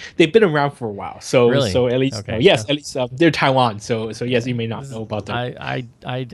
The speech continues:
Speaker 2: I know nothing about, uh, boy bands, so I, I, I apologize for my ignorance in this area. But, uh,
Speaker 1: Oh, officially,
Speaker 2: after
Speaker 1: I, I'm supposed to be ignorant in this area as well.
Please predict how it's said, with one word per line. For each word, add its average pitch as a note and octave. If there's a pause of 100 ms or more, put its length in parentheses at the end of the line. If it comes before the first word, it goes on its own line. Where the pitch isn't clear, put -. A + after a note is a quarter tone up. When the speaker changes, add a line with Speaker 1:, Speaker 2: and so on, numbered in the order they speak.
Speaker 2:
I C3+
know C3
nothing A2+
about, F#2 (100)
uh, F2+ (260)
boy G2
bands, F2+
so F#2+
I, F#2+
I, G#2
I -
apologize G#2
for G#2
my F2+ (140)
ignorance G2
in F#2
this G2
area. F#2
But, G#2+
uh, B2+ (100)
Speaker 1:
Oh, E3
officially, D3+
Speaker 2:
after B2
Speaker 1:
I, C3
I'm C3+
supposed C3
to -
be A#2+
ignorant A2+
in G#2+
this A2
area A2+
as A2+
well. -